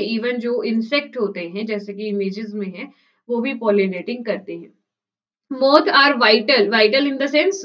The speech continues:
important होते हैं pollination के लिए हिमालयन ecosystem में। जो हमारा eastern India है वहां पर study ने बताया कि नाइंटी वन species आपको moth की मिलेंगी,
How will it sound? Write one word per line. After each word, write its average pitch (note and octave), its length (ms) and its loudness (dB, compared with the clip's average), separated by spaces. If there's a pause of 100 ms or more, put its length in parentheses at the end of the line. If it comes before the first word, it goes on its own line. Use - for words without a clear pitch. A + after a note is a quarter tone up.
(120)
important A#3+ 540 4
होते C4+ 200 2
हैं D4 120 2
pollination B3+ 640 -2
के A#3 120 0
लिए B3+ 120 -2
हिमालयन A#3 460 0
ecosystem G#3 600 -4
में। A#3 260 -2 (360)
जो C#4 100 -2
हमारा C#4 260 4
eastern C#4+ 460 0
India A3+ 320 0
है G#3+ 240 -2
वहां A3 300 -2
पर A3+ 220 -6 (320)
study D4 440 2
ने E4+ 120 2
बताया B3+ 420 4
कि C#4+ 320 -4
नाइंटी C4+ 440 2
वन C#4 340 2
species C4+ 500 -6
आपको A#3+ 320 2
moth A3 340 2
की C4 100 -6
मिलेंगी, A3+ 580 0